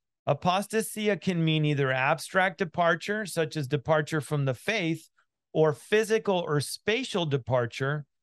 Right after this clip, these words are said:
such as departure from earth to heaven. And the first place I want us to go into, and then I'm gonna turn it over to you, is the misuse, because they use the Liddell and Scott lexicon,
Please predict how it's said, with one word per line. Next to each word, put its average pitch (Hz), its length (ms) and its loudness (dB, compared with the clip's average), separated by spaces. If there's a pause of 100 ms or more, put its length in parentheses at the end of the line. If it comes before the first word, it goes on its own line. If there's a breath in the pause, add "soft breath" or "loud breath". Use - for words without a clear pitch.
(120)
such - 500 -4
as 151 360 0
departure 156 880 0
from 143 360 -2 (100)
earth 156 400 2 (420)
to 151 140 0
heaven. 147 440 2 (100)
And 139 240 0
the 127 80 -2
first - 640 -2
place 175 360 -2
I 143 120 -2
want 143 300 2
us 143 200 -2
to 131 100 -2
go 139 360 0
into, 123 640 -2
and 120 120 -6
then 120 100 -6
I'm 123 100 -6
gonna 117 180 -6
turn 139 220 -4
it 143 100 0
over 135 200 -2
to 143 180 -8
you, 139 320 0 (440 loud breath)
is 151 240 2
the 147 140 2
misuse, 156 960 0
because 143 320 -2
they 143 100 2
use 156 580 2
the 139 140 0
Liddell 139 520 2
and 156 120 -2
Scott 139 340 -2
lexicon, 135 840 -4